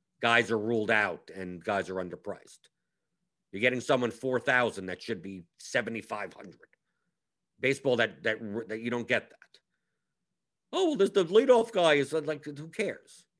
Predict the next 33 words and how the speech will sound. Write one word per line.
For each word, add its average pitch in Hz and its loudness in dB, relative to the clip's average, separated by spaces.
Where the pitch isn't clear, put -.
Thirty-two 139 -2
hundred. 98 -8
Well, 113 -10
he 113 -10
still 147 -8
has 131 -6
to 113 -10
hit - -12
the 175 -8
ball. 95 -18
He 110 -8
gets 123 -4
an 135 -4
extra 135 -4
plate 113 -4
appearance. - -14
There 107 -8
you 104 -8
go. 85 -20
That, - -14
that's 120 -6
what 170 -4
you 202 0
get. 220 2
Or 120 2
he 123 4
gets 127 0
to 139 -4
face 135 -2
a 120 -10
crappier 117 -2
pitcher. - -16
Still, 131 -10